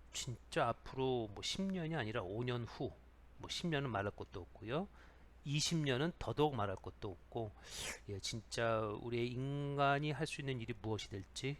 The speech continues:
예, 저도 다시 한번 생각해보는 그런, 물론 좀 억지스러운 제 해석이 되겠습니다만,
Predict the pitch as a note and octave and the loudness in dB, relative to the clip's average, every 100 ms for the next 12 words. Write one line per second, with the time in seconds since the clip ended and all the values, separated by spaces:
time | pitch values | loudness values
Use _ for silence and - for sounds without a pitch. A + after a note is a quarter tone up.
0 | - - - G2+ G2+ - - A2 G2+ F#2+ | -6 -10 -8 -10 -8 -4 -2 -2 -4 -6
1 | - C#3 - G2+ G2+ D3 D#3 - C#3+ F#2+ | -4 -6 -6 -6 -2 -2 -2 6 6 6
2 | - - - - - - - A2 A2+ A#2 | -6 -20 -20 -20 -20 -20 -6 -6 -4 -4
3 | - - C3+ G#2+ A2+ A#2 A2 G#2 G2+ - | -4 -4 -4 -2 0 -2 -2 -4 -4 -6
4 | - - C3+ - - D#3 - A#2 G2 G2 | -8 -10 -10 -10 -4 -2 0 -2 -2 -4
5 | - G2+ F#2+ G2 A#2+ D#3 | -4 -6 -6 -2 0 0